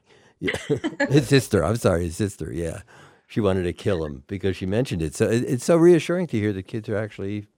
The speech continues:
so much more mature than we were, even than they were.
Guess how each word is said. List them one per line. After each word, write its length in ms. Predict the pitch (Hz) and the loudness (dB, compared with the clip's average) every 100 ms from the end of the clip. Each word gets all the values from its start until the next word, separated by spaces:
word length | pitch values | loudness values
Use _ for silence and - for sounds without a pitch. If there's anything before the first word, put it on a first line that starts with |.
| _ _ _ | _ _ _
so 140 | 123 | 0
much 160 | 117 107 | 0 0
more 80 | |
mature 320 | 90 78 85 78 | -4 -2 -2 0
than 340 | 78 80 80 | -2 -4 -4
we 160 | 85 92 | -4 -2
were, 340 | 87 82 78 _ _ _ | -2 -4 -8 _ _ _
even 440 | 117 95 87 92 - | -2 -2 -2 -6 -8
than 160 | 90 | -6
they 180 | 80 87 | -4 -4
were. 280 | 87 78 | -4 -8